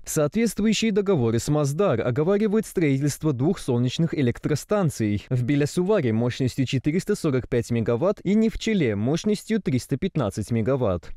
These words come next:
И еще один стратегический для отрасли объект — ветроэлектростанция в Гарадаге на Апшероне мощностью двести сорок мегаватт.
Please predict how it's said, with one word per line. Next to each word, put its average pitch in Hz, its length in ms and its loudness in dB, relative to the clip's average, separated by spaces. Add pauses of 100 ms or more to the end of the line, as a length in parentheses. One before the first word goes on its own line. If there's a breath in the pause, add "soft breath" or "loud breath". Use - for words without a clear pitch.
И 135 80 0
еще 143 260 2
один 208 200 2
стратегический 156 800 -2
для 185 160 0
отрасли 120 460 -2
объект — 160 600 0
ветроэлектростанция 156 1200 0
в 185 60 -4
Гарадаге 185 580 0
на 117 180 0
Апшероне 165 500 0
мощностью 208 600 0
двести 110 360 -2
сорок 113 400 -2
мегаватт. 117 600 -2